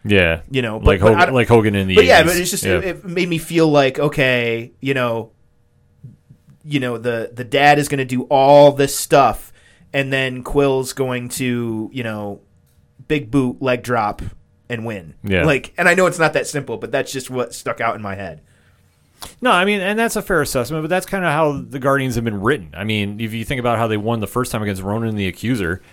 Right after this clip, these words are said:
Speaker 1: you know, they just start doing the sing-along, and, and Groot puts them in the, w-, you know, the wood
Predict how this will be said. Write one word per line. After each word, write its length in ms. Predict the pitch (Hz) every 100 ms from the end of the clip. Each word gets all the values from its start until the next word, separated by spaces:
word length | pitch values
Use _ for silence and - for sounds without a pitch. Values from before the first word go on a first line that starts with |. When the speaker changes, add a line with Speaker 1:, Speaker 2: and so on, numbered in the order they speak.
| _ _ _ -
Speaker 1:
you 100 | 107
know, 200 | 104 101
they 280 | 101 110
just 140 | 104 98
start 180 | 113 104
doing 140 | 107
the 60 | 98
sing-along, 500 | - 107 104 107 104
and, 220 | 98 95
and 200 | 87 101
Groot 200 | 104 110
puts 160 | - 117
them 100 | 107
in 60 | 98
the, 380 | 95 95 92 92
w-, 360 | 82 104 107 -
you 140 | 110
know, 180 | 95 90
the 200 | 92 87
wood 520 | 92 101 104 95